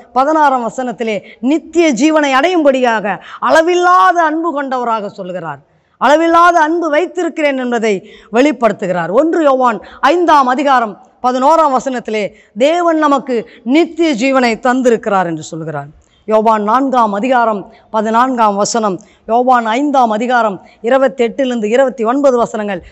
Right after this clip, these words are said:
யோவான் ஆறாம் அதிகாரம் இருபத்தி ஏழாம் வசனம், இவைகளெல்லாம் நம்முடைய நிலை வாழ்வை குறித்து, நித்திய வாழ்வை குறித்து குறிப்பிடுகிறதா இருக்கிறது. அவைகள் நமக்கு தெளிவுபடுத்துகிறதா இருக்கிறது.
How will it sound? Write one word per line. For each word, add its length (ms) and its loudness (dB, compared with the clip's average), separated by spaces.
யோவான் 480 2
ஆறாம் 520 0
அதிகாரம் 500 -2
இருபத்தி 420 -2
ஏழாம் 380 2
வசனம், 360 -4
இவைகளெல்லாம் 960 0
நம்முடைய 440 -10
நிலை 340 -8
வாழ்வை 400 -2
குறித்து, 520 -8
நித்திய 480 -2
வாழ்வை 360 -2
குறித்து 400 -8
குறிப்பிடுகிறதா 720 -4
இருக்கிறது. 580 -8
அவைகள் 380 2
நமக்கு 420 -6
தெளிவுபடுத்துகிறதா 880 -4
இருக்கிறது. 520 -10